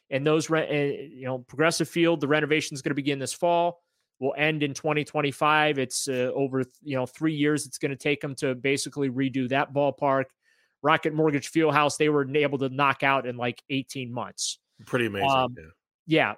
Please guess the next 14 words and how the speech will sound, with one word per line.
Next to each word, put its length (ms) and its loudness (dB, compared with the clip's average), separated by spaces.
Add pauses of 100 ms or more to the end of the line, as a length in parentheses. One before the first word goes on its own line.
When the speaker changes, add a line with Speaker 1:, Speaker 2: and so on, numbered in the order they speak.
Speaker 1:
Yeah, 80 -4
it 80 -2
was 240 2
pretty 280 0
amazing, 480 -2 (200)
uh, 220 -6
how 180 0
quickly 500 -2
that 140 -8
they 140 0
got 280 0
that 200 -4
renovation 720 -4
done. 320 0